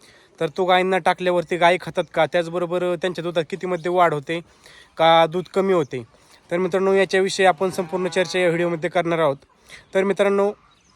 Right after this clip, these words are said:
तुम्ही जर आपल्या YouTube चॅनल सबस्क्राईब केलं नसेल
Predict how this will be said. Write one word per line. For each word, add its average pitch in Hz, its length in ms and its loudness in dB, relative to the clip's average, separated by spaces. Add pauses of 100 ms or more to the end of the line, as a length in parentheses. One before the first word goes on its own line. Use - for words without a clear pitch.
(440)
तुम्ही 214 240 -2
जर 185 120 4
आपल्या 190 260 2
YouTube 180 180 -4
चॅनल 185 180 0
सबस्क्राईब 185 400 -2 (100)
केलं 185 180 0
नसेल 156 280 -2